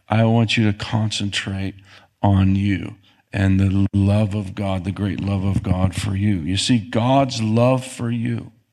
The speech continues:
is much greater, and I'm experiencing more of God's love than I, I think I've ever experienced in my Christian walk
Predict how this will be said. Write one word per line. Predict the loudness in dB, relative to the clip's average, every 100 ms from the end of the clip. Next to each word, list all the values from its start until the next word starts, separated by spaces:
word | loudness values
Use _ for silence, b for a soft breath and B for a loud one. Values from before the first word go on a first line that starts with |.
| _ _ _ b b b b b b b b b _ _
is | 2 2 4
much | 4 6 4 2 0
greater, | 0 2 2 2
and | 0
I'm | 0
experiencing | 0 0 -2 0 0 0 0 0
more | 2 2 2 2
of | 2 0
God's | 0 -2 -2
love | 0 0 0
than | 0 0
I, | -2 -4 -2
I | -2
think | 0 0 0
I've | -2 -4 -6 0
ever | 0 2 0
experienced | 0 -2 0 2 2 2 -2 -4 -4
in | -2 0
my | 0 0 -2 -4 -6 b b b _
Christian | -10 -2 2 2 0 0
walk | -2 -2 -8